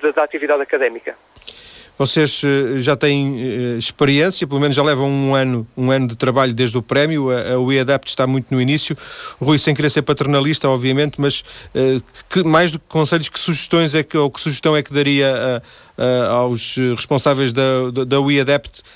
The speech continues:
Speaker 2: nesta fase tão, eu ia dizer complicada, não é negativa, mas ne-, ne-, tão, tão vibrante da, da, da existência de, de, desta nova empresa?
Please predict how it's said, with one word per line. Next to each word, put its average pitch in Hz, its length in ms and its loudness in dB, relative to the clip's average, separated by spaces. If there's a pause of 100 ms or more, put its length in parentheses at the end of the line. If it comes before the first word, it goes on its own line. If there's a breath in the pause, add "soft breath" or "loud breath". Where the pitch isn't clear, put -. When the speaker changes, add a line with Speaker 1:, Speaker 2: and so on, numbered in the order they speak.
Speaker 2:
nesta 139 240 0
fase 143 420 0
tão, 135 720 -2 (260 soft breath)
eu 135 60 0
ia 135 40 4
dizer 135 140 0
complicada, 139 680 0
não 127 180 0
é 135 60 0
negativa, 127 420 -2
mas 120 300 0
ne-, 123 320 -2
ne-, 127 140 -4 (220 loud breath)
tão, 147 460 2 (340 loud breath)
tão 151 460 0
vibrante 156 540 2
da, 151 80 -2
da, 135 220 -2
da 147 80 0
existência 143 520 -2
de, 123 280 0
de, 117 240 -2
desta 131 340 -2
nova 127 200 0
empresa? 107 380 -2